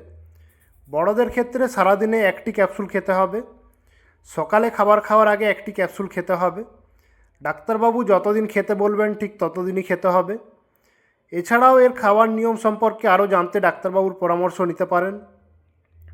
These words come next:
এই ওমেজ ডিএসআর প্লাস ক্যাপসুলটি বা যে কোনো ঔষধ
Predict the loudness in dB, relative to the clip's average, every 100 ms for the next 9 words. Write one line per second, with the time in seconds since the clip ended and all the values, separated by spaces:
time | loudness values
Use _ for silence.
0 | -20 -20 -20 _ -2 0 2 2 2 0
1 | 0 0 2 0 0 2 2 0 -2 0
2 | -2 -2 -2 -2 -2 -6 -2 0 2 0
3 | -2 -4